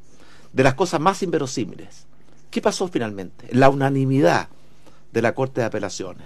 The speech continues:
la unanimidad de la Corte Suprema decretó de que todo lo que había dicho el,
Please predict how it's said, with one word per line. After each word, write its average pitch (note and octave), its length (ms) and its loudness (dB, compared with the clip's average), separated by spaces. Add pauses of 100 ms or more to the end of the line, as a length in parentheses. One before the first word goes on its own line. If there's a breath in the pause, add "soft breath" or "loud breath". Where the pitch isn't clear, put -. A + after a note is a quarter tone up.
la B2 140 8
unanimidad C#3 680 6
de C#3+ 60 2
la A2 140 2
Corte B2 260 -2
Suprema A2 460 -4
decretó F3 480 2 (360 soft breath)
de D3+ 140 2
que B2+ 140 4
todo G#3+ 380 10
lo F#3+ 120 6
que E3+ 80 0
había B2+ 220 6
dicho B2+ 280 2
el, A2 180 -4